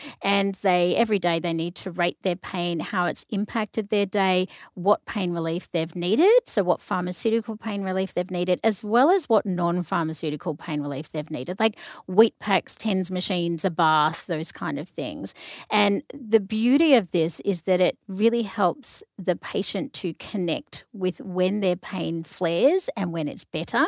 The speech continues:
for a start. And they can also see their progress over time, because as we all know,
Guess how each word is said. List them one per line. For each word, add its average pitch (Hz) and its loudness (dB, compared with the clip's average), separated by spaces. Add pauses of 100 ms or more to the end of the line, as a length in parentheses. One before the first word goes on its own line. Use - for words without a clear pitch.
for - -4
a 170 -4
start. 254 -4 (400)
And 226 2
they 240 4
can 254 4
also 247 -2
see 220 2
their 185 2
progress 170 0
over 156 0
time, 151 -4
because 190 -2
as 240 0
we 302 6
all 339 6
know, 170 4